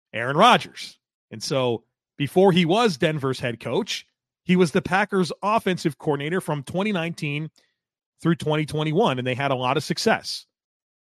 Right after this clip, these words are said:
The Packers in his first season in twenty nineteen were fifteenth in scoring offense.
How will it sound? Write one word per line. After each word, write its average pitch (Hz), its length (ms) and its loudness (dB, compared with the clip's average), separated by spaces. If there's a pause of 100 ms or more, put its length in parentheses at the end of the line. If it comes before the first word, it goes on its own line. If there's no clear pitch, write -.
(200)
The 127 60 -4
Packers 151 460 -2
in 135 180 -4
his 127 220 -6
first 190 360 0
season 139 380 -6
in 139 80 -4
twenty 143 320 -4
nineteen 135 680 -4 (320)
were 135 140 0
fifteenth 180 680 2
in 143 120 -4
scoring 131 420 -2
offense. 127 580 -4